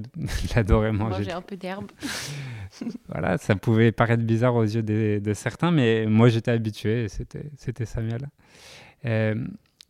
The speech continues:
Speaker 1: Ce qui, ce qui a, ce qui a compté, c'est, c'est, voilà, au moment où je suis arrivé en, en classe de C P, à mon tour, il a fallu apprendre à lire et à écrire. Et là, j'ai fait un énorme blocage au moment des, au moment de ces apprentissages.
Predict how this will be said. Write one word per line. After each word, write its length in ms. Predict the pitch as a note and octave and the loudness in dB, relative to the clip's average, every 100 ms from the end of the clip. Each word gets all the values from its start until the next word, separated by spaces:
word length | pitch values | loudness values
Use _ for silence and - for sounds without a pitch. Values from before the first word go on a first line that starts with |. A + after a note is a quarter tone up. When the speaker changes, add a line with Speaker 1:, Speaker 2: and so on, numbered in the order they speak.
| _ - - - | _ -18 -14 -12
Speaker 1:
Ce 140 | - | -10
qui, 240 | - D3+ | -6 -6
ce 160 | D3 - | -6 -10
qui 220 | - C3+ | -4 0
a, 420 | C3 B2 B2 A#2+ | 2 2 2 0
ce 80 | A#2 | -4
qui 140 | - C#3+ | -2 0
a 100 | C3 | 0
compté, 460 | C3+ C3 E3 F3+ | -2 -2 -2 -4
c'est, 340 | - C3 C3 B2 | -4 -4 -4 -6
c'est, 220 | - A#2+ | -6 -2
voilà, 600 | A2+ A2 A2+ B2 B2 B2 | -2 -2 -6 -8 -6 -2
au 20 | |
moment 240 | A#2+ B2+ C3+ | 0 2 0
où 40 | |
je 60 | - | -2
suis 120 | B2+ | -4
arrivé 360 | A2 A2+ A#2+ | -2 -2 0
en, 220 | A2+ A2 - | 0 0 -2
en 100 | A#2+ | -4
classe 260 | - C3 A#2+ | 2 2 4
de 120 | A#2+ | 2
C 240 | - B2+ | 2 -2
P, 280 | A#2+ D#3 G3+ _ _ _ _ _ - | 0 -2 -2 _ _ _ _ _ 0
à 100 | A2 | 4
mon 160 | A2+ | 4
tour, 220 | G#2+ C#3+ | 2 0
il 80 | A#2 | 2
a 40 | G#2+ | 0
fallu 320 | - A2+ A#2 | -2 -2 -2
apprendre 380 | A2 - A2 G#2+ | -2 -4 -2 0
à 80 | |
lire 220 | A2 B2+ A#2 | 0 2 2
et 100 | A2 | 2
à 80 | |
écrire. 400 | G#2+ - - D#3 | 2 0 0 2
Et 80 | C#3+ | 4
là, 140 | B2+ B2+ | 4 4
j'ai 120 | A#2 | 2
fait 140 | - | 0
un 100 | A#2+ | -2
énorme 300 | A2+ A#2+ B2+ | 0 0 0
blocage 540 | A2+ G#2+ B2 A#2+ G#2 - | -2 -2 0 -2 -4 -6
au 100 | B2 | -4
moment 300 | A2 A2 A2 | -2 0 -2
des, 300 | G#2 G#2 A2 C3 D3 _ C#3+ D3+ | -2 -2 -6 -12 -18 _ -14 -8
au 60 | |
moment 240 | C3+ C3 C3 | -4 -2 -2
de 60 | |
ces 180 | - A#2+ | -2 -4
apprentissages. 720 | A#2 - A2+ G#2+ - C#3 C3 | -4 -4 -6 -4 -2 -2 -2